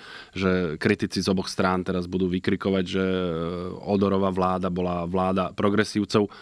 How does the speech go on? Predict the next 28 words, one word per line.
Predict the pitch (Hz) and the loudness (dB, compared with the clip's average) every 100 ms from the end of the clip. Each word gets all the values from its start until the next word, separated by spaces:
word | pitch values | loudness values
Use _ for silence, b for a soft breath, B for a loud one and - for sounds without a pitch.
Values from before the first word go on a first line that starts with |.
| B B | B B
ale | 98 92 | 0 2
keďže | 101 101 95 | 2 2 4
to | |
im | 101 98 | 4 4
vlastne | 95 - | 2 2
vykrikovali | 92 - 98 101 95 92 | 2 2 0 2 2 2
aj | 82 95 95 | 0 -2 -2
tak | 87 | -4
vždy | 90 95 101 | 0 2 2
a, | 90 82 | 2 0
a, | 82 82 | -2 -2
a | 82 90 | -2 -4
vždy | 90 98 | 0 0
by | 90 87 | 0 0
aj | 82 90 82 87 90 | 0 0 -2 -2 -2
vykrikovali, | 101 113 110 101 95 B B - | 2 2 2 2 0 B B -2
tak | 101 | 2
tam | 98 | 4
vlastne | 92 - 90 | 2 2 2
nie | 95 95 92 | 4 4 2
je | 80 92 92 | -2 0 0
žiadna | 92 90 | 2 -2
strata. | - 92 92 92 85 | 0 0 2 -2 -4
Všetci | - 117 117 | 0 0 0
si, | - 98 87 | -2 -2 -2
e, | 85 90 90 87 85 | -4 -8 -6 -4 -4
vlastne | 87 92 - - 90 85 B B B B B | -2 -2 -4 -4 -4 -4 B B B B B
pomohli. | - 120 131 113 107 | 4 6 6 2 0